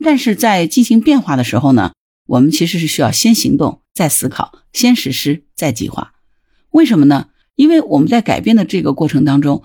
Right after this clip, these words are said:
所需要的知识，它是隐性的，不是明确的，它是隐晦的，不明显，它是知行合一的，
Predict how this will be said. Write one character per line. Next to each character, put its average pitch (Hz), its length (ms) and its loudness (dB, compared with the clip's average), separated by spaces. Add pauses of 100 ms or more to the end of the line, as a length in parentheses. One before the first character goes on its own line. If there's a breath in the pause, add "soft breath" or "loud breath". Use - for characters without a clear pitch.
(120 soft breath)
所 131 200 -4
需 240 180 -2
要 254 100 2
的 170 100 -4
知 208 200 -2
识， - 220 -4
它 175 120 -4
是 202 140 0
隐 - 260 -2
性 202 280 0
的， - 180 -6 (360)
不 220 40 0
是 294 100 2
明 135 200 2
确 147 240 -2
的， 107 200 -10 (340)
它 302 140 -2
是 311 80 4
隐 165 240 0
晦 214 260 -2
的， - 220 -8 (180)
不 311 100 0
明 180 240 4
显， - 280 -8 (240)
它 - 120 -2
是 214 140 0
知 - 180 -2
行 220 200 2
合 139 200 -4
一 175 200 -2
的， 180 180 -2